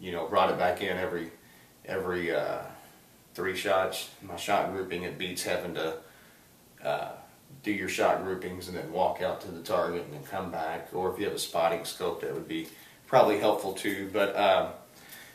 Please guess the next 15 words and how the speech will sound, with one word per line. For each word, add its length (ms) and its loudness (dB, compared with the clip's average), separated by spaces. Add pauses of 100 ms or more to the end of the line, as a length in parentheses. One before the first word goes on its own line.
the 80 -2
range 280 6
there 120 8
is 80 6
pretty 240 8
good. 360 8
They 120 8
have 240 6
everything 420 4
you 80 2
need, 540 2 (200)
brass 340 4
catchers. 880 2 (880)
Um, 440 4 (160)
I, 160 -6